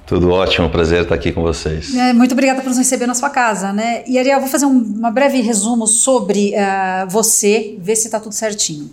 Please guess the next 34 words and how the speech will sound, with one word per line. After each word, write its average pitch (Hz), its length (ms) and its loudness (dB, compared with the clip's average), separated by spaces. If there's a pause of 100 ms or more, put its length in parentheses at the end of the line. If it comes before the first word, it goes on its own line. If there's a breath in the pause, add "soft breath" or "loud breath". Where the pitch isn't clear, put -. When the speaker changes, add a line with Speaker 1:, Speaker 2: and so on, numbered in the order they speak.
(320 loud breath)
Speaker 2:
Você 196 280 0
é 196 260 2
administrador 202 680 -2
de 226 120 -4
empresas, 180 680 -4 (340 loud breath)
tem 214 140 0
mais 220 240 2
de - 160 -6
quinze 262 460 2
anos 226 220 0
de 208 60 -2
experiência 208 480 0
no 202 80 -4
mercado 196 380 -4
brasileiro 190 840 -4
e 262 120 2
dos 202 160 -2
Estados 175 340 -6
Unidos. 170 560 -8 (540 loud breath)
E 240 80 2
você, 247 380 0
ao 214 120 2
lado 247 220 2
do 254 80 0
seu 247 160 0
irmão 208 320 2
Alexandre 254 440 2
Frankel, 208 600 -4
é 214 140 -2
um 240 160 2
dos 254 160 -2
fundadores 214 480 -2
da 208 100 0
Vitacom, 226 760 -2